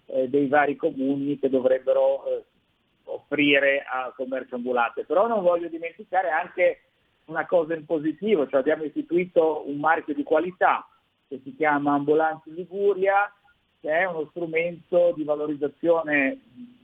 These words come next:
del territorio, ma anche e soprattutto del commercio di qualità ambulante. Quindi vedremo poi come sviluppare concretamente qualche azione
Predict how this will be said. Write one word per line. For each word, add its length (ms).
del 200
territorio, 640
ma 220
anche 240
e 60
soprattutto 720
del 160
commercio 500
di 100
qualità 380
ambulante. 680
Quindi 240
vedremo 380
poi 220
come 260
sviluppare 720
concretamente 1080
qualche 440
azione 640